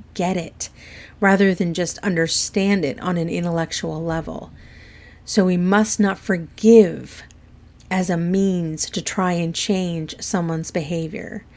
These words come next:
That's not going to be effective. Number two, forgiveness is not effective when we expect a certain outcome.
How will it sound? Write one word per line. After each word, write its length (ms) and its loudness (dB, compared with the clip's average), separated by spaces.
That's 400 0
not 460 -4
going 220 0
to 80 -4
be 160 -6
effective. 720 -8
Number 260 10
two, 480 6
forgiveness 800 6
is 240 2
not 420 2
effective 800 -2
when 260 6
we 180 8
expect 720 -2
a 100 0
certain 680 -2
outcome. 680 -6